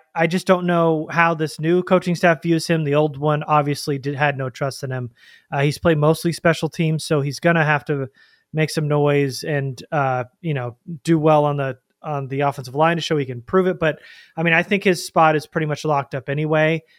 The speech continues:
He can, he's gonna contribute on special teams. He's got the versatility of playing all the interior spots. So you, you expect him to make it. But, you know,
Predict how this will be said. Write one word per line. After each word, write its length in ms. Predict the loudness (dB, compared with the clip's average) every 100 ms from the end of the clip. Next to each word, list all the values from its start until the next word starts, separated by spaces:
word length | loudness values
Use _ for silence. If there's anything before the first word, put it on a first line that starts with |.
| _ -10
He 120 | -6
can, 320 | -4 -6 -8
he's 240 | -8 -8 0
gonna 220 | 0 0
contribute 380 | -2 -4 -2 -2
on 100 | -4
special 340 | -4 -4 -4
teams. 560 | -2 0 2 2 -2 -8 _ _ -14
He's 140 | -2
got 160 | -2 0
the 60 |
versatility 680 | -2 -4 -4 0 2 4 2
of 120 | 0 -2
playing 260 | -4 -4
all 200 | -4 -2
the 100 | -2
interior 420 | -4 0 0 0
spots. 460 | -2 2 4 4 0
So 340 | -2 0 -2 -6 -20 _ _
you, 260 | -2 0 0
you 140 | 2 0
expect 400 | 2 2 2 2
him 320 | -4 -6 -12 _ -4
to 100 | 2
make 280 | 4 4 2
it. 160 | -6 0
But, 180 | 0 0 2
you 140 | 2
know, 300 | 4 0